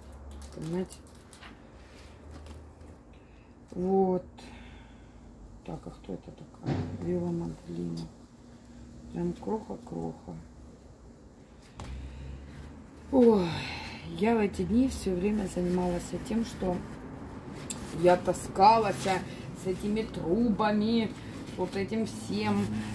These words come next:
Вчера хотела выйти, у меня совершенно не было времени вчера выходить, э,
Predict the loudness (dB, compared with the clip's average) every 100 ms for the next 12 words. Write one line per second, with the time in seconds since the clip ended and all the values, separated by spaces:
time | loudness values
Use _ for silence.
0 | -2 -2 2 6 10 8 6 -6 -12 -8
1 | -6 0 2 2 2 2 0 0 2 2
2 | 0 -2 0 0 2 2 4 4 4 4
3 | 4 2 -4 -6 -4 -2 -2 -4 -6 -4
4 | -4 -2 0 0 0